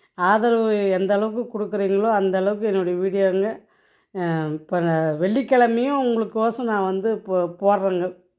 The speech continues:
பதினோரு மணிக்கு வெள்ளிக்கிழமையும் இந்த வீடியோ வருங்க இதுக்கு மேல. ஏன்னா நிறைய வீடியோ இருக்கிறதுனால சரி தொடர்ந்து நம்ம வீடியோ கொடுக்கலாம் அப்படின்ற முடிவுக்கு நான் வந்திருக்கிறேங்க. அதனால வெள்ளிக்கிழமையும் பதினோரு மணிக்கு வருங்க.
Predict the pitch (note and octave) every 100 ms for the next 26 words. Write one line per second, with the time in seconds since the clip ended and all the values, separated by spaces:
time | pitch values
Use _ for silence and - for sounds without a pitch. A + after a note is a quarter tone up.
0 | _ - F#3+ G3 F#3+ F3 F#3 G3+ A#3 G#3+
1 | G3 G3+ A3+ G#3 A3 A#3 G#3 F#3 F#3+ G3
2 | F#3 F3+ F3+ F3+ F3 F#3+ F3 F3+ F3 E3+
3 | E3+ E3+ _ _ _ _ _ _ G#3 G#3+
4 | A#3 G#3+ G#3 A#3 B3 A#3+ B3 A#3+ A#3 A3
5 | G#3 G#3 G#3+ A#3+ A#3+ A3 G#3 G3 F3 -
6 | _ _ _ - A#3 A#3 B3 B3+ B3 A3
7 | G#3 A#3 A3+ A3+ A3+ A3 A3+ A3 G#3 G3+
8 | G3+ G3 F#3+ G#3 A3 G#3+ G3 F3 F3 F3
9 | F3+ E3+ D#3 E3 - _ _ _ _ _
10 | - F3+ F3+ A#3 G3+ G#3 A#3 G#3 A#3 A3+
11 | B3 D4 A3+ G#3 G3+ F#3+ G3 G#3 G3 F#3
12 | F#3 G3+